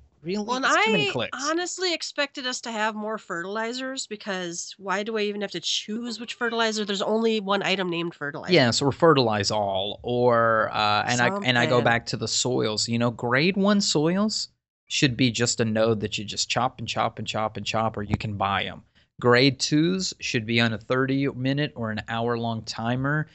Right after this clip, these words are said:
Speaker 1: and it should be one of those, like, gold ore where you can get, or, or any of 'em where you can get three chops, five,
Speaker 2: Mm-hmm.
Speaker 1: five times or whatever, and walk away with fifteen or something.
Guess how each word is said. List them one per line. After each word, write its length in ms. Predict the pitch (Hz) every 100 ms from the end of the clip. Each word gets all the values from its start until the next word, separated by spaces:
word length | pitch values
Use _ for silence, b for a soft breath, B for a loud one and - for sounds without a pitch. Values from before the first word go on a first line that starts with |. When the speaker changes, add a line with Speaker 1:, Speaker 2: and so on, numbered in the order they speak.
| b b _
Speaker 1:
and 180 | 110 110
it 100 | 104
should 360 | - 131 123 107
be 200 | 117 113
one 220 | 110 113
of 100 | 110
those, 480 | 107 107 107 101 -
like, 420 | 107 101 98 - _ - -
gold 320 | 117 113 113 -
ore 460 | 110 104 95 -
where 240 | 107 113 107
you 240 | 104 104
can 220 | 101 107
get, 300 | 101 107 104 107
or, 180 | 110 98
or 340 | 104 101 98 - _ _ -
any 300 | 147 160 139
of 180 | 110 117
'em 140 | 110
where 100 | 110
you 200 | 107 107
can 200 | 117 107
get 280 | 107 101 -
three 300 | 117 117 135
chops, 840 | 135 - 123 120 - - - - - _
five, 340 | - 123 131
Speaker 2:
Mm-hmm. 80 | 180
Speaker 1:
five 260 | 127 127 -
times 440 | 135 127 123 117
or 60 | 117
whatever, 600 | 117 117 117 107 113 110
and 240 | 110 107
walk 220 | 113 113
away 180 | 117 113
with 200 | 110 107
fifteen 680 | - 127 - - 120 110 104
or 100 | 98
something. 580 | - 107 98 92 90